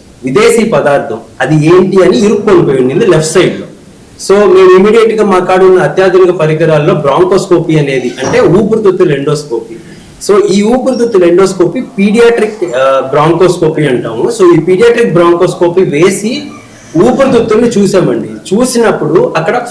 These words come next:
ఫారెన్ బాడీ కనిపించింది. అంటే లెఫ్ట్ సైడ్ మెయిన్ బ్రాంకస్, అంటే మెయిన్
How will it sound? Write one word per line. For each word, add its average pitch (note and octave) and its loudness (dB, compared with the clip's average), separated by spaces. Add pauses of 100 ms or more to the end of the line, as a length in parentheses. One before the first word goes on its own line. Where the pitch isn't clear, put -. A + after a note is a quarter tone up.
ఫారెన్ A#3+ 0
బాడీ G#3 2
కనిపించింది. D#3 -2
అంటే C3 0 (640)
లెఫ్ట్ - -2 (100)
సైడ్ A3+ 0 (160)
మెయిన్ F#3 2
బ్రాంకస్, E3+ 0
అంటే E3 -4 (420)
మెయిన్ G3 2